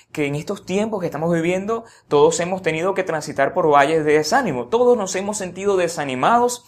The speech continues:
en algún momento, y yo quiero decirte algo.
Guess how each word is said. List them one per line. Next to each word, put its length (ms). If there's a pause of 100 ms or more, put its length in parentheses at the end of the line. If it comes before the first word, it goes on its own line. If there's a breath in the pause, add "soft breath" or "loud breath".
(160 soft breath)
en 180
algún 240
momento, 580
y 80
yo 120
quiero 180
decirte 420
algo. 360